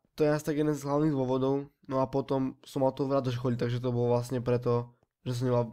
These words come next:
ma-, že som nemal vôbec čas. Pretože ma úplne vyťažila škola. A ja som absolútne nemal čas na nahrávanie. A keď som aj mal, tak proste nebola to vôbec chuť, alebo proste už bolo neskoro večera, uspalý človek.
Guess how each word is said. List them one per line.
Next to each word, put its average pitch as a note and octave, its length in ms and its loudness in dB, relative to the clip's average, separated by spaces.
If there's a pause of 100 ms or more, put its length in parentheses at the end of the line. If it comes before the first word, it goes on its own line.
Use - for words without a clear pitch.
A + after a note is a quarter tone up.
ma-, B2+ 240 -6
že C3+ 160 -8
som - 120 -6
nemal E3 120 8
vôbec D3+ 240 2
čas. A#2 320 -2 (680)
Pretože B2+ 360 -2
ma C3 320 2
úplne E3 640 4
vyťažila C3 560 2
škola. A2 480 -2 (1400)
A A2 320 -2
ja A#2 80 0
som A#2+ 300 -8
absolútne C3+ 480 -2
nemal C3 180 2
čas C3 140 -6
na C3 80 -2
nahrávanie. A#2 560 0 (340)
A - 80 -10
keď - 220 -4
som F3 100 0
aj F3 100 4
mal, E3+ 200 4
tak D3+ 180 -6
proste D3 400 0
nebola C3 460 0
to C3+ 100 -4
vôbec D3+ 160 2
chuť, D3+ 320 0
alebo B2+ 480 2
proste B2 380 -8
už A#2 40 -8
bolo B2+ 200 4
neskoro B2 260 0
večera, A2+ 240 0
uspalý B2 480 0
človek. A#2+ 380 -4